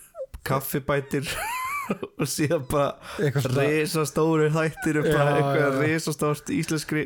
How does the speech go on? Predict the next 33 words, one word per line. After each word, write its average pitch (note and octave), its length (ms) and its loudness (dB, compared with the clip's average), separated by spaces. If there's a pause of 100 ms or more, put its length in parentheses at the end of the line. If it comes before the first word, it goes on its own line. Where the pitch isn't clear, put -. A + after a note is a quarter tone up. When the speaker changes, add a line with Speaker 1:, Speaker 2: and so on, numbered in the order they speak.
Speaker 1:
í - 60 -10 (120)
íslenskri D#3+ 440 0
menningu. F3 480 0
Speaker 2:
<laughs> - 40 -8 (1500)
En D3 160 -2
við E3 80 4
erum, F3 320 2
nú E3+ 160 4
eru F3 180 6
hlustendur F3 400 2
bara D3+ 160 0
komnir E3+ 320 4
inn E3 80 4
á, D#3 160 4 (200)
hérna, C#3 500 0
einhvern C3+ 340 -2
svona C3 480 0 (460)
stöðufund D#3+ 500 2
hjá B2 140 -2
okkur. A#2 180 -4 (280)
Speaker 1:
Já, C#3 200 4 (280)
en C#3+ 260 2
Speaker 2:
Já. C#3 80 4
Speaker 1:
að C3 240 0 (240)
ég C3+ 240 2
er C#3+ 80 2
líka D3 220 0 (420)
búin - 180 -4
að B2+ 60 2
vera A#2+ 100 2
mjög B2 200 2
mikið D3 260 0
svona B2+ 160 2